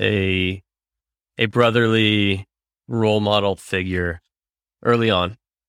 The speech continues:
and very seamlessly developed into a mutual, just solid friendship where maybe at some point he might have even been the role model.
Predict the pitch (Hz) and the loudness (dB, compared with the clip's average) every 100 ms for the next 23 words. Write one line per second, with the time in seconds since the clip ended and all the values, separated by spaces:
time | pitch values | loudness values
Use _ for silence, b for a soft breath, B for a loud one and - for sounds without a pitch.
0 | _ _ - 113 104 101 98 101 101 101 | _ _ -6 -2 0 2 2 2 2 2
1 | 98 98 - - _ _ _ _ 127 127 | 0 -2 -6 -14 _ _ _ _ -8 0
2 | 123 123 113 107 101 101 104 _ _ _ | 2 2 2 0 0 -2 -8 _ _ _
3 | _ _ _ _ - - - 156 143 127 | _ _ _ _ -14 -8 -4 0 2 2
4 | 107 - 110 104 101 95 98 95 92 - | 0 -2 -2 0 0 0 2 2 -2 -10
5 | - 101 92 - - 104 98 98 92 95 | -2 0 0 -2 -4 -2 -2 -2 -2 -4
6 | 92 85 _ _ _ _ _ _ - 104 | -4 -8 _ _ _ _ _ _ -4 2
7 | 101 98 98 98 107 107 - 107 104 98 | 4 4 4 2 2 0 -2 -2 0 0
8 | 95 92 95 _ _ _ 110 - 101 92 | -2 -6 -12 _ _ _ -12 -6 -6 -6
9 | - - - - 107 101 101 98 95 98 | -10 -10 -10 -4 0 2 2 0 -2 -4
10 | 92 92 - 92 87 - _ _ _ _ | -2 -4 -4 -4 -6 -14 _ _ _ _
11 | _ _ 127 123 135 139 135 123 - 120 | _ _ -2 2 2 2 2 2 0 -2
12 | 107 98 98 92 107 104 95 95 92 90 | -2 -2 -4 -4 -4 0 0 -2 -4 -8
13 | 95 92 98 98 95 95 95 92 82 - | -8 -8 -8 -8 -8 -6 -6 -6 -10 -12
14 | - | -16